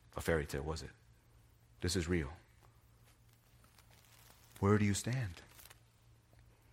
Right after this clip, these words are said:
Where do you stand before God? See, for me, I thought I had it. I thought I was part of God's kingdom. Went to a private Roman Catholic school. Did most of my sacraments.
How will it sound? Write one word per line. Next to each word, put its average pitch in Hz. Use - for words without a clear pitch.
Where 139
do 110
you 104
stand 101
before 92
God? 80
See, 117
for 101
me, 101
I 107
thought 92
I 90
had 85
it. 78
I 117
thought 113
I 95
was 87
part 87
of 80
God's 78
kingdom. 76
Went 101
to 98
a 90
private 101
Roman 98
Catholic 98
school. 82
Did 104
most 113
of 104
my 90
sacraments. 90